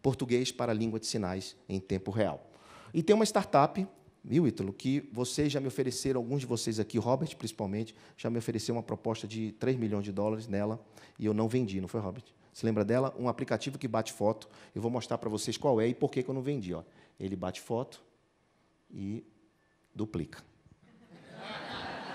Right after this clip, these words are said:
Por isso que eu não vendi pro Robert, claro, óbvio. Óbvio que eu não vendi pro Robert essa startup. Eu tenho saudade da startup que ainda não investi, viu?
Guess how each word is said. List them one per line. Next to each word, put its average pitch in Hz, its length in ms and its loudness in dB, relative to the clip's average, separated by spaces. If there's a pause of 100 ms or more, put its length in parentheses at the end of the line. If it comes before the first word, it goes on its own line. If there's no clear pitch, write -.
(880)
Por 110 120 2
isso 127 160 4
que 131 100 8
eu 127 40 12
não 131 100 10
vendi 127 320 8
pro 143 120 2
Robert, 107 380 10 (140)
claro, 127 360 12
óbvio. 135 520 12 (1000)
Óbvio 143 400 12
que 156 120 10
eu 147 40 12
não 131 120 8
vendi 123 260 4
pro 120 140 0
Robert 101 400 6
essa 101 200 0
startup. 95 480 0 (520)
Eu - 100 8
tenho 175 140 8
saudade 143 380 10
da 135 80 8
startup 127 420 6
que - 100 2
ainda 117 200 6
não 113 120 6
investi, 113 400 4
viu? 98 220 0